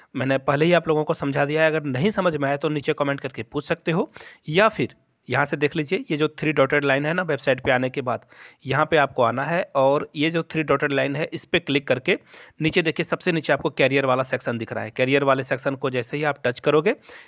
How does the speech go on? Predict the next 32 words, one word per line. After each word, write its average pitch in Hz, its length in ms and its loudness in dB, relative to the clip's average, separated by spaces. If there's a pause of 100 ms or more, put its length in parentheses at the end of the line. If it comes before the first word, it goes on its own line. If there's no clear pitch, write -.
(120)
ये 160 360 2
ओपन 127 240 2
हो 135 80 0
जाएगा 156 260 4
और 160 80 4
यहाँ 131 200 0
पे 143 120 2
आपको 131 240 0
सारी 123 260 0
डिटेल्स 120 420 -4
भर 113 140 -2
देनी 131 240 -2
है, 170 180 0 (460)
आपने 170 400 0
घर 151 220 -2
पे 165 120 2
बैठकर 143 360 2
आपको 131 220 0
भर 117 160 -2
देनी 101 200 -8
है। 107 160 -12 (160)
देखिए 127 280 0
डीपीएस 160 580 0
मोदीनगर 156 480 0
डॉट 143 240 2
कॉम 143 220 2
आपको 135 260 -2
सर्च 135 240 -4
करना 151 240 -2
है 156 100 0
Google 156 260 0
पे 233 180 0